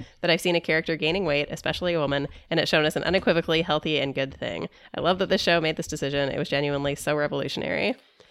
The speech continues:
And the final scene at the Horsey Church with, quote, "Take me down easy," I cry every time. It's such a beautiful emotional release from this goofy, dark show. The writers were really smart to allow the pseudo ending at the mid-season point to give the audience the respite from everything we've been through. <laughs> This season is brilliantly crafted.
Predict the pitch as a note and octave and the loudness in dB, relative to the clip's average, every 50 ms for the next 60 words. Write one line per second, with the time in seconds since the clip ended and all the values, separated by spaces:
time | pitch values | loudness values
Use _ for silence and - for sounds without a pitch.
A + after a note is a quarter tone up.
0 | _ _ _ - - - C#3+ C#3 C#3+ - D#3+ E3+ F3 F3 - - F3 E3+ F3 F3 | _ _ _ -12 -6 -6 -4 -4 0 0 2 4 4 2 2 0 0 0 2 2
1 | - F3+ F#3+ D#3 E3+ - D#3+ - - C#3+ C#3+ C#3+ - - C#3 C#3 - - - C#3 | 0 0 0 0 0 -2 -4 -2 -2 -2 -2 -2 -2 -4 -6 -6 -6 -4 -4 -4
2 | C3 - - C3+ D3+ C#3+ C#3 D3 D3 C#3 C#3 D3+ E3 D3 - D3+ C#3 C3+ - - | -4 -4 -6 -8 -6 -4 -4 -2 -2 -2 -2 -2 -4 -4 -4 -6 -6 -6 -8 -14
3 | - - - D#3 - - E3+ D#3+ D#3 D#3+ D#3+ E3+ E3 D#3+ - C3+ C3+ C3 C#3 D3 | -14 -6 -4 -4 0 2 4 4 6 4 4 2 0 0 0 -2 -2 -2 -2 0
4 | - F3 E3+ - F3 D3 - - F#3+ G3 G3+ G3 - F#3+ F#3 E3 E3+ F3 - - | 0 0 0 0 -2 -2 0 4 4 4 4 6 4 4 4 4 4 4 4 4
5 | F3+ F3 E3+ D#3+ D#3+ D#3 D#3 - - C#3 C3+ C#3 - - D#3+ D3+ - D#3 - C#3 | 2 2 2 2 2 0 0 -2 -2 -4 -4 -4 -4 -4 -4 -4 -4 -2 -2 -2
6 | C#3 C3+ - - C3+ C3+ C3+ C3 C#3+ - - - - _ - - D3+ D3+ D#3 D#3 | -2 -2 -4 -4 -4 -2 0 -2 -2 -4 -6 -20 -20 _ -4 0 2 4 4 4
7 | D#3 - D#3 D#3+ G3+ A#3 A3+ A#3 - G3+ G3 - - F3+ D#3+ D#3+ E3 E3 D#3+ D#3 | 2 2 2 4 4 4 4 4 4 4 4 4 2 0 2 4 4 4 2 0
8 | - - F3 E3+ D#3+ D3 C#3+ D3 D3 D3 C3 C3+ C3+ C#3 C3+ - D3+ D3 C3+ C#3 | 0 0 0 2 2 2 2 0 0 0 -2 -2 -4 -6 -4 -4 -6 -4 -4 -6
9 | - - C3 C3 B2 - - - D#3 D#3+ D#3 D3+ C#3 C3+ C#3 C3 C3+ B2+ - - | -6 -4 -4 -4 -4 -6 -6 -6 -4 -2 0 0 0 0 -2 -2 -4 -4 -4 -2
10 | E3 E3+ G3 F#3+ - - G3 F#3 - - _ _ _ _ _ - F#3 D3+ D#3 D3+ | 0 2 2 2 2 4 2 2 2 -2 _ _ _ _ _ -2 2 4 4 4
11 | D#3 D#3+ F3+ D#3+ D#3 D#3 D#3 D3 C#3+ - - A#2+ A#2+ - - F#3 F3 - - - | 2 2 0 0 0 0 0 -2 -2 -4 -6 -10 -8 -4 2 2 2 2 2 0
12 | A3+ - G3 - - F3 F3 - D#3+ D#3 D3 D#3 D3+ D#3 - - C#3 D3+ D#3+ - | -2 -2 -2 -4 -4 -6 -4 -4 -4 -2 0 -2 -2 -2 -2 -4 -2 -2 -2 -2
13 | - - - - - - - - G#3 G#3 | -4 -6 -6 -6 -8 -8 -8 -8 -10 -10